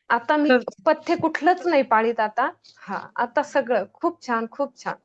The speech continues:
Speaker 2: येस, तुमचा
Speaker 1: आणि
Speaker 2: व्हिडिओ
Speaker 1: मला
Speaker 2: आपल्या त्या
Speaker 1: तुमचे
Speaker 2: ताईंना दाखवावा लागेल एक. <laughs>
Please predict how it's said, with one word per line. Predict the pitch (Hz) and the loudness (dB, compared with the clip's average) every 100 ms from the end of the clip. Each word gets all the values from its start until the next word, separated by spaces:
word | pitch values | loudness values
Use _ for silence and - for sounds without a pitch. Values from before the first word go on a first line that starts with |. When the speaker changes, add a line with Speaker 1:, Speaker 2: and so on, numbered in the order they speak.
| _ _ _ _ _ _ _ 233 | _ _ _ _ _ _ _ 4
Speaker 2:
येस, | 226 220 | 4 4
तुमचा | 302 277 320 | 2 6 6
Speaker 1:
आणि | |
Speaker 2:
व्हिडिओ | 302 277 294 | 8 8 8
Speaker 1:
मला | 277 | 8
Speaker 2:
आपल्या | 277 285 | 6 4
त्या | 302 | 4
Speaker 1:
तुमचे | 294 | 4
Speaker 2:
ताईंना | 262 262 302 | 4 4 4
दाखवावा | 277 254 294 302 | 4 4 4 6
लागेल | 311 277 262 | 4 2 4
एक. | 214 190 - | 4 2 -4
<laughs> | 202 240 233 - 254 226 254 | -8 -6 -8 -2 -2 2 0